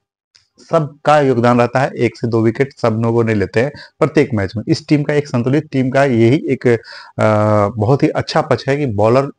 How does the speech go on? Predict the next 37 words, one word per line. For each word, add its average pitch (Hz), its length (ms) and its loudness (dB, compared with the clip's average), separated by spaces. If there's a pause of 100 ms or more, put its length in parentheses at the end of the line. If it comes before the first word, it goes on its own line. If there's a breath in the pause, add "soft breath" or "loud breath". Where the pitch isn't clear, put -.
(120)
एक 139 180 2
साथ 127 220 0 (160)
एकजुट 113 360 2
होकर 117 160 0
बॉलिंग 98 320 0
करते 90 240 -6
हैं। 85 100 -12 (400 loud breath)
अब 147 160 2
दोनों 143 260 2
टीम 156 200 0
का 151 100 0
देखा 131 240 0
जाएगा, 147 160 2
ये 139 100 4
प्लेइंग 113 340 0
इलेवन 131 200 4
हो 107 80 0
गया, 107 140 -2
तो - 260 -6
कौन 139 260 -6
सा 147 140 -2
बैट्समैन 120 480 -2
और 117 80 -2
कौन 120 280 -2
सा 131 100 0
बॉलर 101 360 2
चलेगा। 90 320 -2 (460 loud breath)
जिस 165 180 2
हिसाब 170 260 0
से 175 140 0
ब्रिस्बेन 127 400 2
हिट 156 220 0
का 165 60 2
बॉलिंग 117 460 2
लाइनअप 147 220 4
चला 135 220 2
है, 135 140 0